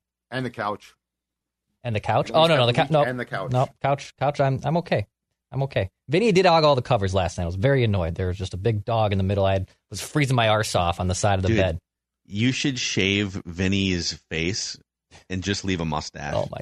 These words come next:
Speaker 2: God.
Speaker 3: And see how she reacts
Speaker 2: You
Speaker 3: to that.
Speaker 2: did just get a haircut last week. I missed opportunity.
Speaker 3: <laughs>
Speaker 2: Huge missed opportunity. Uh,
Speaker 1: Oh,
Speaker 2: my
Speaker 1: my
Speaker 2: first,
Speaker 1: God.
Speaker 2: my first prediction actually will come off the board by next week. I'm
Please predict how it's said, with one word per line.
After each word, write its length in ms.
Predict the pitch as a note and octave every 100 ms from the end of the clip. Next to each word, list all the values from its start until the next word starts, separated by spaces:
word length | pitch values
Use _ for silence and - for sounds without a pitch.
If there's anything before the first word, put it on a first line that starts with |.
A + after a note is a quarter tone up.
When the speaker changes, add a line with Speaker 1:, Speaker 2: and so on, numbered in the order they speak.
| -
Speaker 2:
God. 160 | -
Speaker 3:
And 80 | F#2+
see 180 | - G#2+
how 120 | F2
she 200 | E2+ F#2
reacts 340 | E2 D#2 D#2+ -
Speaker 2:
You 80 | G#2+
Speaker 3:
to 60 |
that. 80 | A2
Speaker 2:
did 220 | A2 G2+ - A2
just 400 | A2 A2 A2 -
get 120 | G2+
a 80 | F2+
haircut 440 | F#2 F2+ - E2+
last 260 | E2 E2 -
week. 220 | E2 -
I 140 | E2 E2+ G#2+
missed 340 | A2+ C#3 -
opportunity. 640 | B2 A2+ G#2+ A2+ G2+ F2 -
Speaker 3:
<laughs> 40 | _
Speaker 2:
Huge 640 | - - E3 F#3 E3 A#2
missed 280 | G2+ - F#2
opportunity. 640 | E2 F2 - F2 E2+ E2 - C#3+ - _
Uh, 200 | C#3 C3 -
Speaker 1:
Oh, 80 |
Speaker 2:
my 160 | C#3 C#3
Speaker 1:
my 80 | B2+
Speaker 2:
first, 220 | F#3+ B2+
Speaker 1:
God. 180 | B2 A#2 -
Speaker 2:
my 160 | C3
first 280 | B2+ F3 F#3+
prediction 340 | E3+ D#3 D3
actually 220 | C3+ - B2+
will 120 | C3+
come 140 | -
off 140 | B2+ A#2+
the 80 | G#2+
board 240 | C#3 C#3+
by 160 | G#2 G2+
next 320 | G#2 - -
week. 320 | G2 F#2
I'm 60 | -